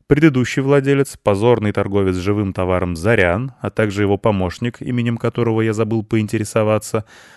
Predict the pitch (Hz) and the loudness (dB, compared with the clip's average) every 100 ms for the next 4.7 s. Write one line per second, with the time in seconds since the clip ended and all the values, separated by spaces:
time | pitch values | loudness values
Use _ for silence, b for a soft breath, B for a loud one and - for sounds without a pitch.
0 | B 107 - 156 175 151 110 120 117 104 | B -6 0 2 2 0 2 2 2 0
1 | 107 - 104 101 98 101 90 82 73 _ | -2 -4 -2 0 0 0 -2 -6 -8 _
2 | _ _ _ - 117 120 123 - 123 131 | _ _ _ -4 0 2 2 2 0 2
3 | 131 127 131 113 120 123 117 110 117 127 | 2 2 0 -2 0 2 0 -2 -2 -2
4 | 123 127 143 196 - 92 | 0 0 2 2 2 0